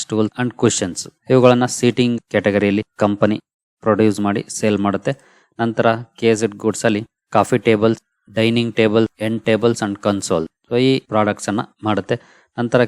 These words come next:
ಕಿಚನ್ಸ್ and ಕ್ಯಾಬಿನೆಟ್ಸ್ ಅಲ್ಲಿ ಕೂಡ ನೋಡ್ಬೋದು. Wardrobes, laundry, utility cupboards, bar cabinets, shoe racks,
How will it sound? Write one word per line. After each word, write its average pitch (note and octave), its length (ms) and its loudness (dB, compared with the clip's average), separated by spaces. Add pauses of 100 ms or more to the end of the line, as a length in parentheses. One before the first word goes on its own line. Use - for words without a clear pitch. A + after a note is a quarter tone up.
ಕಿಚನ್ಸ್ A#2+ 380 -2
and A2 160 -4
ಕ್ಯಾಬಿನೆಟ್ಸ್ G#2+ 460 0
ಅಲ್ಲಿ G2+ 200 -2
ಕೂಡ G2+ 100 0 (100)
ನೋಡ್ಬೋದು. G2+ 280 -2 (300)
Wardrobes, G#2+ 580 4 (220)
laundry, G#2 400 0 (180)
utility G#2 440 -2 (320)
cupboards, G#2 500 0 (260)
bar G2+ 140 4 (140)
cabinets, G2+ 440 0 (100)
shoe G#2+ 180 4 (100)
racks, G2 280 0